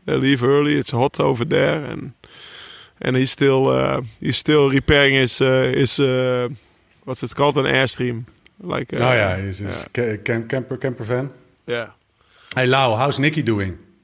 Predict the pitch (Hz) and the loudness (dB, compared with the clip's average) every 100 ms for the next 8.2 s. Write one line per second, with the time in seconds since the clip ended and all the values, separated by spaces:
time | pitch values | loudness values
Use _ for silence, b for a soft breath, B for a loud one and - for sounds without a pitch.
0 | _ - 113 127 139 131 127 123 123 120 | _ -6 -2 0 0 -2 0 0 2 0
1 | 120 120 - 131 123 123 151 - 190 175 | 0 -4 -8 -8 -6 -4 -2 0 0 0
2 | 185 170 165 180 196 143 131 - 165 123 | 0 0 0 -2 -2 -2 -2 0 -2 0
3 | 135 135 143 131 120 127 120 101 90 - | 0 0 0 -2 0 2 2 0 -4 -12
4 | - 180 180 180 175 175 175 175 175 175 | -2 0 2 2 4 2 2 2 2 0
5 | 180 185 190 151 165 160 160 170 156 160 | 0 0 0 0 0 0 2 2 0 0
6 | 156 156 151 151 147 143 139 135 131 131 | 0 0 -2 0 0 2 2 0 0 -4
7 | B B B B B - 123 123 120 120 | B B B B B -14 -10 -6 -6 -6
8 | 120 117 | -6 -6